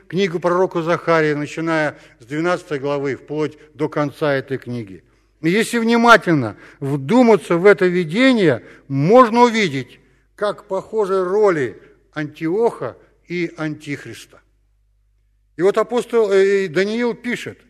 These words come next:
"И я, Даниил, изнемог и болел несколько дней, потом встал и начал заниматься царскими делами. Я изумлен был видением сим и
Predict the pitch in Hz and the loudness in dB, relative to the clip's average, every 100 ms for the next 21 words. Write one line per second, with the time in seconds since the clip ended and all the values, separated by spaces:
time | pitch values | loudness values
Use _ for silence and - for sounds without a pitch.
0 | _ _ _ _ 175 156 233 220 233 233 | _ _ _ _ -8 0 2 2 -2 -2
1 | 240 214 123 107 - 208 190 175 214 214 | -2 0 0 -4 -12 -8 -8 -6 -4 0
2 | 180 - - _ _ _ _ 175 165 202 | -2 -2 -12 _ _ _ _ -6 2 4
3 | 226 220 214 226 - 214 - 214 175 202 | 6 4 4 -2 0 -2 0 -2 -2 -2
4 | 196 135 98 - _ _ _ 170 165 190 | 0 0 -2 -12 _ _ _ -4 -2 -2
5 | 139 - - 220 220 170 - _ _ 160 | -4 -8 -2 2 2 0 -14 _ _ -2
6 | 175 175 175 165 151 165 170 165 165 160 | 0 0 -2 -6 -4 -4 0 -2 -2 -8
7 | 156 170 143 - 160 151 143 151 139 120 | -6 -4 -4 -6 -8 -8 -4 -2 -2 -4
8 | 90 _ _ _ _ - 170 226 226 214 | -10 _ _ _ _ -2 2 4 2 0
9 | 247 254 226 160 151 151 151 156 160 143 | 0 2 2 2 -2 -2 -4 -4 -2 -2
10 | 123 107 - 120 95 - _ _ - 202 | -4 -10 -14 -16 -16 -18 _ _ -8 -4
11 | 202 - | -4 -6